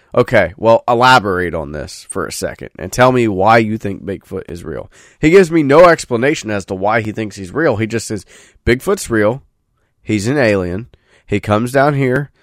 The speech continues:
He gets the resources he needs from out of the earth, and then he beams back up to his ship."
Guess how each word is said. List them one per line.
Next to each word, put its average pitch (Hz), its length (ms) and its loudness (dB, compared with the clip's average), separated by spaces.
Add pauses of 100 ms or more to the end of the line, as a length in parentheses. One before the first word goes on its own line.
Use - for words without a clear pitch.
(260)
He 101 100 -4
gets 104 280 -2
the 143 100 -4
resources 127 600 -2
he 127 120 -2
needs 120 260 -4
from - 200 -10
out 104 160 0
of 117 60 2
the - 120 0
earth, 135 380 -2 (340)
and 101 100 -6
then 98 120 -2
he 113 80 -2
beams 104 320 -2
back 104 280 0
up 107 160 -2
to 107 100 -2
his 120 100 -2
ship." - 340 -4